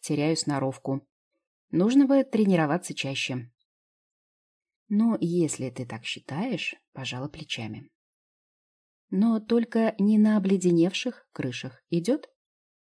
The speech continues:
«Колдунья моя», рассмеялся Вит, не выпуская меня из объятий. «Сегодня ты станешь моей законной женой.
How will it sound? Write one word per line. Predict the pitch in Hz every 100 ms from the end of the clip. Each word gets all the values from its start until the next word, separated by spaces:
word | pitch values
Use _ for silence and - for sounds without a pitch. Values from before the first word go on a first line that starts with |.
| _ _ _
«Колдунья | - 254 240 226 240 196
моя», | 160 147 139 143 -
рассмеялся | 147 - 151 139 131 131 -
Вит, | 127 196 - _ _ _ -
не | 226 240
выпуская | 240 214 - 180 185
меня | 165 147 151
из | 156
объятий. | 135 123 120 120 - 160 _
«Сегодня | - - 123 113 101 101
ты | - 147
станешь | 262 - 139 123 -
моей | 135 131 127
законной | 190 277 - 151 208
женой. | 190 139 139 143